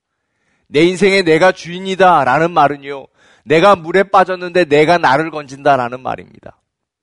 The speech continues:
말이 안 된다는 말이죠. 더 황당한 것은요, 이것입니다.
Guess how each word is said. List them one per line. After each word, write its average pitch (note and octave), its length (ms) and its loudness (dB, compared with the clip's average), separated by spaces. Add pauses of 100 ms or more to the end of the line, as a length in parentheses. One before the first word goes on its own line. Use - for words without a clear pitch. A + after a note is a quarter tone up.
(480)
말이 G2+ 300 -10
안 A2+ 120 -8
된다는 B2+ 380 -4
말이죠. A2 540 -14 (2000)
더 C#3 140 -10
황당한 D#3 460 -2
것은요, B2+ 360 -16
이것입니다. A2 680 -18